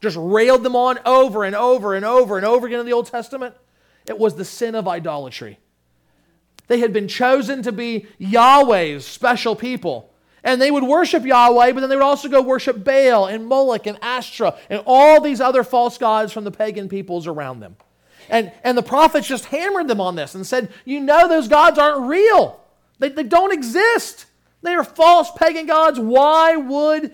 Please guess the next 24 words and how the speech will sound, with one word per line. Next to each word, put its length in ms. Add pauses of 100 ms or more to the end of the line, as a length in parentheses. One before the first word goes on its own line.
(140)
you 460 (120)
worship 400
them?" 200 (160)
And 160
they 80
kept 320
doing 260
it, 240
and 100
so 140
God 260
kicked 140
them 100
out 60
of 60
the 80
land. 320 (840)
"For 120
hundreds 340
of 80
years 260
I've 140
been 160
patient, 480